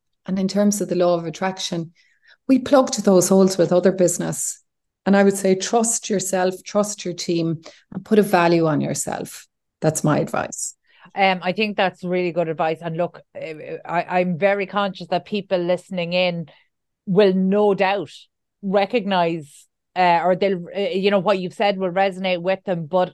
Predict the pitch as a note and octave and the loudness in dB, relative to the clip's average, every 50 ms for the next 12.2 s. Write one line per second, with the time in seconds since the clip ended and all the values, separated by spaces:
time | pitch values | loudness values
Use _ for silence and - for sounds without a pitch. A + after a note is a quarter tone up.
0 | _ _ - F3 F3 E3+ E3+ E3+ E3+ E3+ D#3+ - _ _ _ _ _ _ G3+ G#3 | _ _ -2 0 2 2 2 0 -2 -6 -10 -14 _ _ _ _ _ _ -4 0
1 | G3 G3+ G3+ A3 G#3 - A#3+ A3 G#3+ G#3 G#3+ G#3+ G3 - _ D#3+ E3+ F3+ F#3 F#3 | 2 2 2 0 2 2 2 4 4 2 0 -2 -6 -8 _ 0 0 0 0 0
2 | F#3 F#3 F#3 - F3 F3+ F#3 F#3+ F#3+ F3 F3 F#3 F#3+ F#3 - G3+ F#3 F3+ F3 F3+ | -2 -4 -2 0 0 0 0 0 -4 -4 -2 -2 -2 -2 -2 -2 -2 0 -2 -2
3 | F3 - - - F#3 F#3 F#3+ G3 F#3 F3+ E3+ F3+ E3 F3+ F#3 F3+ - F#3+ F3+ F3 | -4 -8 -6 -4 -4 -4 -4 -4 -6 -6 -8 -6 -4 -4 -4 -4 -4 -4 -2 0
4 | F3 F3 E3+ - G3+ F#3+ G3 F#3 G#3 F#3+ F3+ F3+ C#3 - F#3+ F3 E3 D#3+ E3 F3+ | 0 0 0 -2 -4 -4 -2 -2 -2 -2 -2 -4 -6 -6 -6 -6 -4 -4 -2 -2
5 | F#3+ G3+ G#3 G3 F#3+ F#3 F3+ F3+ F3 - F3+ F3 - _ _ _ _ _ - F3 | -2 -2 -4 -4 -2 -2 -2 -2 -2 -6 -8 -8 -8 _ _ _ _ _ -8 -6
6 | E3+ D#3+ D3+ F3 F#3 F#3 F#3 - - G3 F#3 F#3+ F#3+ G3 G3+ G#3+ G3+ G3+ G3 F3+ | -6 -4 -2 -2 -4 -4 -4 -8 -8 -6 -6 -6 -6 -6 -4 -2 -2 -2 0 0
7 | E3 F3 F3 E3+ E3+ - - _ _ _ _ _ _ G3+ F3+ F3 F3+ F#3+ F3+ F3+ | 0 0 0 0 -2 -8 -14 _ _ _ _ _ _ -6 -4 -4 -4 -4 -4 -4
8 | F3+ E3 F3+ F3 E3 E3+ F#3 F#3 - F3 D3 G3 G3 F#3 - - F3+ F3 F3+ F3 | -4 -4 -4 -4 -2 -2 -2 -2 -4 -8 -8 -4 -4 -4 -2 0 0 0 0 0
9 | F3 F3 F3 F3 F3 - - F#3 F3+ - F#3+ F3+ F3+ F3+ F#3 _ _ - G#3 G#3 | 0 0 0 0 -2 -4 -6 -8 -4 -2 -2 -2 -2 -2 -6 _ _ 0 0 0
10 | F#3+ F#3 F#3+ F#3 F#3 F#3+ F#3+ G3 G3 G3 F#3+ F#3 F3 F3+ F3+ _ _ _ _ - | 0 0 -2 -2 -2 -2 -2 -2 -2 -2 -2 -2 -4 -4 -6 _ _ _ _ -8
11 | - A3+ G3+ G3 F#3 - F#3+ F3+ F3 - - F3+ D#3+ G3 G3 G3+ G3+ F#3+ F#3+ - | -4 -2 -2 -2 -4 -4 -6 -6 -6 -8 -10 -4 0 2 2 4 2 0 -2 -2
12 | F3+ F#3 F3+ E3+ | -2 -2 -2 -4